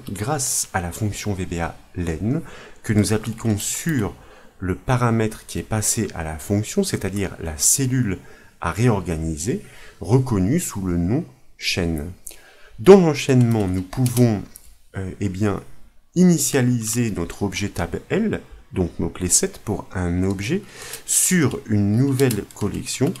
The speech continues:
que nous allons ensuite nous empresser d'implémenter new collection grâce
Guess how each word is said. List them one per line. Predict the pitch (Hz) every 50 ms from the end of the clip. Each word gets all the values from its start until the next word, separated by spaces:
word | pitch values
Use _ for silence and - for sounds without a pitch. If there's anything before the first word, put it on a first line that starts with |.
| - - - - - - -
que | 113
nous | 104 101 101 98
allons | 110 101 101 101 - -
ensuite | 104 98 90 - - - 127 127 127 -
nous | 110 107 95 87 113
empresser | 110 104 - - - 87 - - - 135
d'implémenter | 139 120 98 95 - - 101 90 90 82 82 - - 120 127 127 - - - -
new | 90 92 98 101 127 180 - - - - - - - - - -
collection | - 143 - 107 92 - - - - 92 92 87 87
grâce | 87 - 120 160 185 147 123 - - - - - -